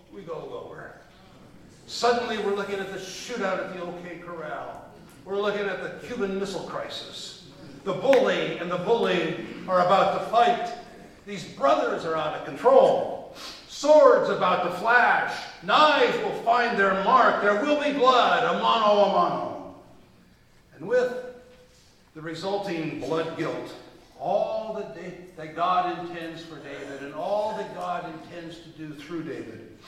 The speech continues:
will go down the drain. David and Saul. David would not stoop to Saul's Machiavellian ways.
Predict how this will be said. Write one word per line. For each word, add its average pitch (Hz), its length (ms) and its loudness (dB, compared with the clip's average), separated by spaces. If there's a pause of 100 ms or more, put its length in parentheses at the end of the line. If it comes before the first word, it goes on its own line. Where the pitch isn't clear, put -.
(440)
will 135 80 -14
go 147 160 -12
down 135 300 -10
the 139 60 -14
drain. - 280 -18 (1300)
David 175 320 -4
and 180 120 -6
Saul. - 440 -14 (800)
David 196 340 -10
would 196 140 -8
not 190 240 -8
stoop 254 420 -14 (440)
to 175 80 -20
Saul's 185 600 -8
Machiavellian 160 840 -12
ways. - 600 -14